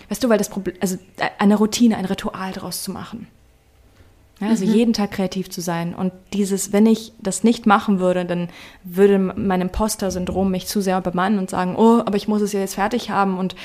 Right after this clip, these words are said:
Speaker 1: äh, meine Sorgen und Zweifel.
Speaker 2: Mhm.
Speaker 1: Ne? Ich
Speaker 2: Aber
Speaker 1: meine das auch immer ganz gerne kak-
Speaker 2: ist
Speaker 1: Ja.
Speaker 2: dein Kreativguide nicht eigentlich schon wieder Arbeit? Also ist das, investierst du da in deine Kreativität oder ist es nicht eigentlich etwas, woran ein Produkt, an dem du arbeitest,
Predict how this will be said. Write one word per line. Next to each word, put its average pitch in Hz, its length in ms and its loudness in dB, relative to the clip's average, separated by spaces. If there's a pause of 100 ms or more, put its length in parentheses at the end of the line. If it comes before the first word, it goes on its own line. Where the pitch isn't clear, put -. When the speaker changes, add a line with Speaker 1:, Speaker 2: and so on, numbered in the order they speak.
(400)
Speaker 1:
äh, - 60 -14 (100)
meine 185 320 0
Sorgen 190 320 4
und 185 100 -2
Zweifel. 226 380 2
Speaker 2:
Mhm. 233 280 0 (340)
Speaker 1:
Ne? 180 100 0
Ich 208 60 0
Speaker 2:
Aber 214 80 2
Speaker 1:
meine 185 160 2
das 180 120 -4
auch 190 100 -6
immer 175 120 0
ganz 175 220 -6
gerne 175 160 -4
kak- - 140 -10 (220)
Speaker 2:
ist - 320 -4
Speaker 1:
Ja. 226 120 4
Speaker 2:
dein 214 180 0
Kreativguide 226 800 0
nicht 208 160 -2
eigentlich 214 500 0
schon 202 260 -4
wieder 185 300 -2
Arbeit? 233 640 0
Also 196 360 -4 (600)
ist 208 220 -6
das, 214 220 0
investierst 220 640 0
du - 20 -4
da 220 140 0
in 196 160 -4
deine 196 300 2
Kreativität 247 800 0
oder 202 180 0
ist 214 160 -4
es 214 140 -6
nicht 214 200 -2
eigentlich 202 540 -2
etwas, 196 400 -2 (320)
woran 190 380 -4
ein 185 160 -4
Produkt, 220 480 -6
an 214 120 -2
dem 196 200 -4
du 190 100 -8
arbeitest, 196 800 0